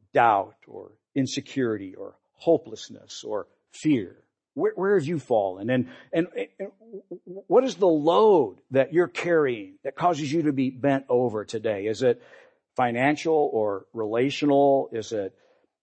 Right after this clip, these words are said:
emotional or physical? Is it your marriage or your singleness? Wh-, what is it? What is the load that causes you to be bent over? Well, the,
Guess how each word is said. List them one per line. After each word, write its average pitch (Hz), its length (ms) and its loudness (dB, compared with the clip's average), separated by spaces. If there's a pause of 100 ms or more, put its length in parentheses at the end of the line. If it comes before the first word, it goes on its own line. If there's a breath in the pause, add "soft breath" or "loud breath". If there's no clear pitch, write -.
emotional 135 680 4
or 123 220 2
physical? 147 760 2
Is 110 120 -2
it 123 120 -2
your 113 160 -6
marriage 135 500 2
or 117 80 0
your 104 140 -6
singleness? 135 840 -2 (160)
Wh-, 175 180 -4
what 240 160 6
is 269 220 0
it? - 220 -10
What 233 160 4
is 240 120 -4
the 165 120 6
load 151 580 4
that 127 140 -8
causes 147 420 -2
you 147 160 0
to 139 140 -4
be 123 320 -8 (400)
bent 120 260 -2 (100)
over? 107 600 -8 (840)
Well, 135 240 2
the, 127 180 -6